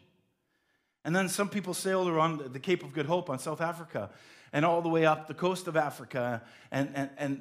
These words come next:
now that theory that it's a flat ground is on shaky ground.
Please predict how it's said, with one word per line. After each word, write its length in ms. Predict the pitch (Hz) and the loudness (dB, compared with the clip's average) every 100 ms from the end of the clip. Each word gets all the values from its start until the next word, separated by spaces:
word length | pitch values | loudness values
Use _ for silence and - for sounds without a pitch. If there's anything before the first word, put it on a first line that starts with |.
| - | -2
now 340 | 160 196 220 | 4 6 8
that 320 | 165 147 - - | 6 2 0 -10
theory 480 | - 233 233 165 | 0 2 4 4
that 260 | 147 147 147 | 4 4 2
it's 260 | 143 139 143 | -2 -4 -8
a 60 | |
flat 600 | 120 - 170 170 - - | -10 -2 2 2 0 -10
ground 400 | 127 170 202 160 | -2 0 2 2
is 160 | 147 139 | 0 2
on 160 | 151 160 | 0 2
shaky 400 | 202 220 214 185 | 0 0 -2 -2
ground. 320 | 156 104 | 0 -2